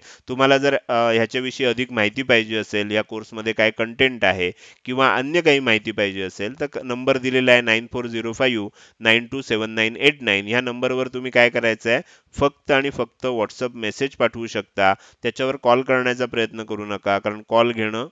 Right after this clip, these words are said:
शक्य नसतं. तर पेड कोर्स असा WhatsApp मेसेज जर पाठवलात, तर त्याच्यावर तुम्हाला कोर्सविषयी सगळी माहिती सांगितली जाईल. तर या महत्त्वाच्या सूचनेनंतर आता पुन्हा आपण आपल्या विश्लेषणाकडे परत येऊ आणि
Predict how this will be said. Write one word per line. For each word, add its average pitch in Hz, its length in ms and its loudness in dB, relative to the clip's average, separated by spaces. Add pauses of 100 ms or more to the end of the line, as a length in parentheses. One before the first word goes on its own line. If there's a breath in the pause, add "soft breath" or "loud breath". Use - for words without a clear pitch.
(120)
शक्य - 380 -4
नसतं. 98 400 -6 (360 soft breath)
तर 143 100 4
पेड 165 320 4
कोर्स 165 360 0
असा 143 180 0
WhatsApp 139 420 -2
मेसेज 143 300 -4
जर 143 160 -2
पाठवलात, 107 540 2 (320 soft breath)
तर 139 60 -2
त्याच्यावर 131 480 0
तुम्हाला 110 520 0 (200)
कोर्सविषयी 110 600 -6
सगळी 107 320 -8
माहिती 101 440 -8 (160)
सांगितली 104 500 -4
जाईल. 80 220 -4 (360 loud breath)
तर 165 180 8
या 143 180 2
महत्त्वाच्या 139 480 -2
सूचनेनंतर 135 680 -2
आता 120 220 2
पुन्हा 131 320 0
आपण 127 200 0
आपल्या 117 400 4 (1400 soft breath)
विश्लेषणाकडे 156 640 2
परत 139 320 2
येऊ 131 200 -6 (120)
आणि 131 360 2